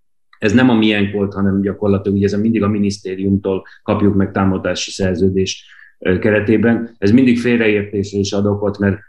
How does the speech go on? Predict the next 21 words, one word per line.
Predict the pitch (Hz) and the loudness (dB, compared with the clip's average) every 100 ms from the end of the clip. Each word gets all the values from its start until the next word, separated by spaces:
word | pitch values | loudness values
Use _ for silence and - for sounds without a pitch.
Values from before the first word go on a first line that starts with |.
| _ _ | _ _
ugye | 87 98 | -2 0
általában | 104 107 107 98 104 | 2 0 2 2 0
azt | 107 | -2
szokták | 110 101 104 101 | -4 -2 -2 0
írni, | 113 107 | 2 2
hogy | 95 98 | 2 2
a | |
Hungaroring | 95 107 104 98 95 92 | 0 0 2 0 -2 -4
kap, | 95 98 101 | -2 -2 -2
mit | 101 | -4
tudom | 101 98 | -2 -2
én, | 95 85 | -2 0
tíz | 110 104 | 0 4
milliárd, | 101 95 95 _ _ | 4 2 -2 _ _
minden | 131 135 120 | 2 4 4
évben | 117 107 | 2 0
tíz | 107 120 | 2 2
milliárd | 117 107 104 95 - | 2 0 0 -2 -4
forintot | 110 101 98 95 | -4 -2 -2 -4
fog | - 90 | -8 -14
kapni | - 101 95 95 87 | -4 -2 0 0 -2